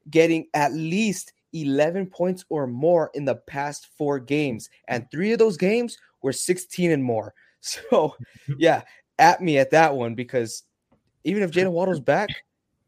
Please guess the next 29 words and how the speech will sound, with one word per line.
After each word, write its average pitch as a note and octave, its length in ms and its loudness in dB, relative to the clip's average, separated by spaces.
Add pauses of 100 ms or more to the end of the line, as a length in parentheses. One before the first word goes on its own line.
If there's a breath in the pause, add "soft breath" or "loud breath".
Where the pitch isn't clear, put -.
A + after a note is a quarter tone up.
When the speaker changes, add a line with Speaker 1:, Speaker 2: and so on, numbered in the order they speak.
(120)
Speaker 1:
they're F3 160 0
looking G#3+ 280 -4
to A2+ 80 -4
win. G2+ 380 -4 (520)
They F#3+ 160 2
have A#3 160 -2
a D3 80 -2
chance, - 760 -4 (640 soft breath)
and C3 100 -4
they're A3 100 4
gonna B3 100 2
go C3+ 180 -2
ball B2 380 2
out. G#2+ 320 0 (240)
And A2+ 120 -8
Devontae D3 380 -2
Parker, D#3 320 -2
he's D3+ 240 -6
that F3+ 200 -6
veteran C#3 360 -2
there, B2+ 220 2
and B2 80 -6
it's A2+ 360 -12
gonna D#3+ 200 0
help C#3+ 400 -4
Tua D3 400 -2 (640 soft breath)
get - 260 -2
those F#3 200 -4
wins. E3+ 680 -6